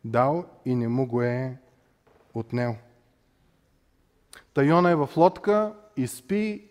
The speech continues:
и изобщо не го интересува за хората, които са около него.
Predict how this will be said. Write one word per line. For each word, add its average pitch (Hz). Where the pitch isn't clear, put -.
и 165
изобщо 165
не 196
го 165
интересува 196
за 143
хората, 190
които 180
са 185
около 139
него. 135